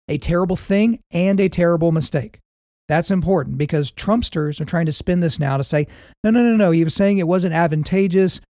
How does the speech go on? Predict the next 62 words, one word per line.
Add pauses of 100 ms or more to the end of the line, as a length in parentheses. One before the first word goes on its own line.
(160)
uh,
to
the
electorate
because
obviously (260)
you
have
to
be
moderate
if
you,
if
you
wanna
get, (280)
uh,
uh,
wins
in
the
general
election
and
things
like
that."
But
n-,
no,
no,
no. (320)
I'm
gonna
take
him
at
his
word. (960)
You
could
say
it
was
a
terrible
mistake (340)
and
you
could
make
the
political
argument,
but
he
said
it's
a
terrible
thing.